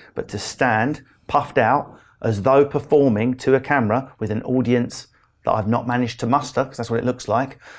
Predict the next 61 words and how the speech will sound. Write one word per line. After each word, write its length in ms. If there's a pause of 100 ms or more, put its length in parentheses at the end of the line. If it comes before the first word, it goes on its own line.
(200)
on 80
a 60
program 500
I've 140
not 200
managed 320
to 60
get 160
on, 220
clearly 400
not 160
on 80
Have 100
I 120
Got 120
News 160
For 120
You 100
This 160
Week. 180
If 140
you're 180 (300)
desperately 460
doing 180
it 80
in 60
the 60
bedroom, 360
you 40
sad 340
twat. 260 (220)
These 180
are 40
all 80
the 120
things 340
that 120
went 180
through 140
my 100
head 160
that 140
it 100
would 120
look 180
like. 300 (440)
All 220
the 120
reasons 360
it 80
didn't 220
make 180
sense. 500 (560)
So 120
I 40
thought, 100
"I'll 60
just 120
do 80
it 80
once, 500